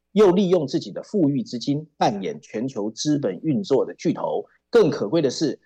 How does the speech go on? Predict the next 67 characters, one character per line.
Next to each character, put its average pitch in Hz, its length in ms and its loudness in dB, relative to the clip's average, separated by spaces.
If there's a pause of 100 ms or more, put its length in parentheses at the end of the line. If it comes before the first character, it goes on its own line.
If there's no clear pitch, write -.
(140)
它 156 160 -2
善 156 320 0
用 131 220 -2
大 170 100 0
量 165 180 0
资 165 140 -4
本、 - 180 -6 (140)
运 170 180 0
算 139 160 0
能 101 140 -6
力， 135 240 -6 (180)
还 139 100 0
有 160 120 6
数 - 340 0
据， 143 320 -4 (200)
已 113 200 -2
经 196 220 2
让 190 180 4
自 - 120 2
己 101 140 -8
成 - 180 -10
为 107 160 -2
全 151 320 -4
球 113 280 -4
第 147 160 -2
三 120 240 -2
重 117 220 -2
要 104 140 2
的 85 160 -6
人 120 260 0
工 151 220 2
智 139 240 -2
慧 107 180 -2
的 - 160 -8
堡 92 140 0
垒， - 260 2 (220)
仅 104 180 -2
次 156 180 2
于 107 140 2
美 92 160 -6
国 85 120 -16
跟 110 120 -2
中 113 220 0
国。 - 100 -18 (460)
另 277 180 6
外 254 140 6
一 196 40 4
个 160 80 0
给 160 160 4
我 147 80 4
们 113 140 -6
的 113 80 -2
教 143 180 0
训 123 140 -6
就 120 80 -4
是， 117 160 -8
它 135 140 -6
张 160 340 -4
开 147 240 -2
双 139 300 -4
臂 147 200 -6 (200)
欢 151 180 2
迎 - 380 -10
外 139 120 0
国 - 160 -14
人 71 160 -18
才。 - 140 -10